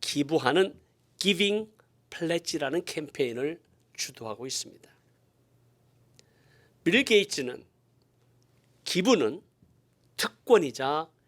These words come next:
행복이다" 고백하면서 이천십이 년에 약 이 조 원이 넘는 금액을 소아마비와 말라리아 퇴치를 위해 기부하였고요. 매년 자신의 재산과 부를 사회에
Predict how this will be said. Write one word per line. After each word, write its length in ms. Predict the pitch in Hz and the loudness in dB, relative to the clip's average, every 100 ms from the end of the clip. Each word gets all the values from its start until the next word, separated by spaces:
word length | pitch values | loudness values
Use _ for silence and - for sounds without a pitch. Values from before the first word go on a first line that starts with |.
| _ _ - | _ _ -12
행복이다" 840 | - 208 180 156 135 127 113 117 _ _ _ _ | -6 -6 -4 -4 -4 -6 -8 -12 _ _ _ _
고백하면서 840 | - 131 185 135 113 110 - 190 _ _ _ - - - | 0 2 2 -2 -6 -8 -8 -8 _ _ _ -20 -18 -6
이천십이 680 | 180 - 254 - 240 170 175 | 0 2 4 2 0 -4 2
년에 320 | 180 180 160 | 4 4 2
약 120 | 156 151 | 0 -4
이 280 | 175 220 | -2 -2
조 140 | 220 220 | 6 8
원이 220 | 208 208 | 8 6
넘는 340 | 185 160 165 | 0 0 -4
금액을 480 | 160 151 147 151 143 | -4 -2 0 2 2
소아마비와 840 | - - 185 180 147 139 143 143 131 | 0 0 0 2 0 0 -2 -2 0
말라리아 520 | 131 143 170 175 185 | 0 0 0 0 -2
퇴치를 460 | 185 165 - 160 | -4 -8 -6 -4
위해 80 | 160 | -4
기부하였고요. 760 | 170 - 135 131 110 - 143 127 | -6 -8 -6 -6 -6 -12 -12 -10
매년 680 | 123 156 180 233 240 131 - _ _ _ _ _ _ _ _ _ | -2 4 6 6 6 0 -4 _ _ _ _ _ _ _ _ _
자신의 480 | - 131 - 160 214 | -4 -2 0 0 0
재산과 480 | 165 156 143 135 160 | -2 -2 -2 0 -2
부를 260 | 147 135 | -2 -6
사회에 480 | 151 - 113 120 151 | -6 -8 -8 -8 -10